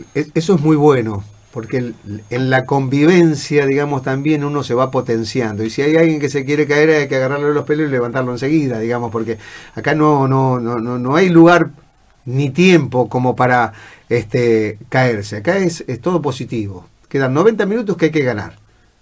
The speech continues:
Por ahí no va a ser el partido vistoso ni el partido que esperan todos, sí, pero hay que ganarlo, ¿no? Con, con armas legales estoy hablando, Juan, ¿no?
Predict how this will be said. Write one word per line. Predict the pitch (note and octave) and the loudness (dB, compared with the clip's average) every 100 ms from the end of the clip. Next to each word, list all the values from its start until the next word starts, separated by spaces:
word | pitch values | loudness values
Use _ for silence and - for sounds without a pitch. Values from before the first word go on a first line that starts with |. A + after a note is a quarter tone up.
| _ | _
Por | - D#3 | -6 -2
ahí | F3+ | 0
no | D#3 D#3 | 2 2
va | D3+ | 2
a | |
ser | D#3 C#3+ | 0 -2
el | |
partido | C3+ C3 D3+ D3 | -2 -2 0 2
vistoso | C3+ C3 F#3+ F3+ E3+ | 0 -2 -2 -2 -2
ni | C#3 | -4
el | B2+ | -4
partido | A2+ A#2+ D3 C3 | -4 -4 -4 -4
que | |
esperan | A#2+ C3+ C3+ | -4 -4 -4
todos, | G3 D3 G#2 | -2 -4 -4
sí, | C3 G#2+ | -8 -6
pero | A#2+ | -4
hay | D3 | -2
que | D3 | -2
ganarlo, | A#2+ F#2 E2+ - - _ | -2 -6 -12 -20 -20 _
¿no? | C3+ G3+ D4+ - - _ _ - _ | -4 -4 -4 -20 -20 _ _ -20 _
Con, | - A2 | -10 -10
con | A2 A2+ | -8 -4
armas | C3 A#2+ G#2 | -2 -2 -2
legales | A2+ C3+ A2+ | 2 4 2
estoy | G2+ G#2+ | -4 -8
hablando, | A2 G#2 F#2 | -6 -8 -10
Juan, | A2 G2 F2+ | -12 -12 -10
¿no? | B2 | -12